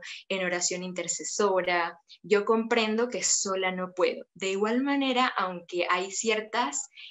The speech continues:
eh, situaciones éticas que te impide, pues, tal vez predicarle a una persona dentro de una consulta, entiendo, pues, que muchas veces la Biblia da consejos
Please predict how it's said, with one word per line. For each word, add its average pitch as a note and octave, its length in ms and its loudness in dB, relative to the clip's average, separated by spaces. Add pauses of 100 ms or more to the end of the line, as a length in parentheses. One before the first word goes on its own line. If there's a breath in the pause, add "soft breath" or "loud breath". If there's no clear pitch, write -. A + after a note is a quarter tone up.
eh, E3 320 0
situaciones G3 720 -2
éticas A#3+ 420 0 (560)
que F#3 100 0
te F3+ 120 -2
impide, F3+ 440 -2
pues, F#3 220 -4
tal D#3+ 160 -4
vez E3+ 160 -6
predicarle G3+ 640 0
a G3+ 40 -2
una G3+ 220 0
persona F#3 440 0
dentro F#3 340 0
de G3 60 -2
una E3+ 200 -4
consulta, D#3+ 720 -6 (480 loud breath)
entiendo, G#3 500 0
pues, G3 280 -4
que E3+ 160 -4
muchas G3+ 420 -6
veces G#3+ 540 -4
la F3+ 180 -4
Biblia F#3+ 360 0
da G#3+ 120 -2
consejos G#3 680 -2